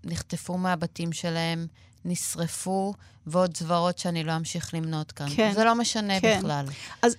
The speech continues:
Speaker 2: זה מחזיר אותי ל-, לשאלה הזאת, זה שאלת השישה מיליון דולר, עוד פעם שישה מיליון, סליחה.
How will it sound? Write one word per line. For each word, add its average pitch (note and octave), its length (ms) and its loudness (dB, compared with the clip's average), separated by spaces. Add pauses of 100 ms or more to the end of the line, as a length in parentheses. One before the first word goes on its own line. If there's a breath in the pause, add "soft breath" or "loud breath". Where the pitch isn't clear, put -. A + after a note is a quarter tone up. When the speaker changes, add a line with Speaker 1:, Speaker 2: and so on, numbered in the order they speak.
Speaker 2:
זה B3+ 200 4 (120)
מחזיר D4+ 400 4
אותי D#4 340 6
ל-, B3 200 8 (120)
לשאלה A3+ 720 4
הזאת, G#3+ 600 4
זה A3 300 2
שאלת - 680 2
השישה A3 800 4
מיליון A#3 460 4
דולר, G#3+ 600 6 (180)
עוד A#3 200 4
פעם A#3+ 200 4
שישה A#3 360 2
מיליון, C4+ 440 2
סליחה. C#4 460 4